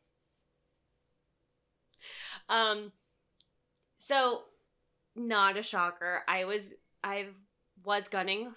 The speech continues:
for Kristen Stewart the whole time, because I think that this really took her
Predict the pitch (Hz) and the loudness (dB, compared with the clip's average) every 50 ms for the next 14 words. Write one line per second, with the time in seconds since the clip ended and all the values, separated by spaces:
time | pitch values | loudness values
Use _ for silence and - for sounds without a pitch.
0 | - - 233 214 - - 208 202 - 214 208 196 - - 185 180 185 185 - 196 | -14 -14 -14 -12 -10 -10 -12 -12 -10 -12 -12 -12 -10 -10 -8 -8 -10 -10 -10 -12
1 | 190 196 185 180 180 - 190 180 180 180 175 175 170 180 - 202 185 185 180 185 | -8 -6 -6 -6 -6 -6 -4 -2 -2 -2 -2 -4 -8 -10 -10 -6 -4 -4 -4 -4
2 | 185 - 190 185 190 - 190 185 185 - - 190 190 190 - - 185 185 185 185 | -6 -8 -10 -10 -8 -8 -8 -8 -6 -4 -4 -4 -4 -4 -8 -14 -10 -8 -6 -4
3 | 180 180 180 175 - - 196 185 175 - - 180 175 160 | -4 -4 -6 -6 -8 -10 -10 -10 -10 -8 -8 -6 -6 -6